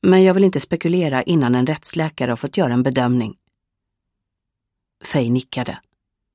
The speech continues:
Hon fick vatten i en genomskinlig plastmugg, förde den till munnen men darrade så våldsamt att några droppar rann längs hakan ner på blusen.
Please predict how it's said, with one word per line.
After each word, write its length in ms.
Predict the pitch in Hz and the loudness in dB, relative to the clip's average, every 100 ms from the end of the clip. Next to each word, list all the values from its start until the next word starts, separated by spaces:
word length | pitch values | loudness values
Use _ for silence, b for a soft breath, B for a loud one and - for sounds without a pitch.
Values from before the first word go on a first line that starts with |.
| _ _ _ - | _ _ _ -2
Hon 140 | 160 | 0
fick 200 | 147 - | 0 -4
vatten 400 | 131 - - 131 | -6 -6 -4 0
i 40 | |
en 100 | 131 | 2
genomskinlig 680 | 131 156 123 123 - 127 - | 2 0 0 -2 0 -2 0
plastmugg, 600 | 131 - - - - _ _ _ _ _ _ | -6 -6 -8 -8 -10 _ _ _ _ _ _
förde 340 | - 175 131 127 | -2 0 0 0
den 200 | 135 147 | -4 -4
till 140 | 160 | -2
munnen 400 | 151 123 123 123 | 0 2 0 0
men 180 | 135 135 | -2 -2
darrade 400 | 175 151 139 139 | -2 -2 -4 -8
så 140 | - | -6
våldsamt 800 | 127 160 127 - - 135 - - - B B B B | -4 -4 -6 -6 -8 -8 -10 -18 -20 B B B B
att 180 | 170 | -6
några 180 | 156 147 | 0 0
droppar 460 | 156 170 - 131 135 | 0 -6 -6 -4 -4
rann 280 | 135 120 127 | -2 -2 0
längs 220 | 139 - | -2 -2
hakan 580 | 170 113 - 127 127 156 - | -4 -4 -8 -8 -8 -12 -4
ner 260 | 139 120 | -2 -2
på 140 | - 151 | -4 -4
blusen. 460 | 143 117 - 143 | -4 -4 -8 -12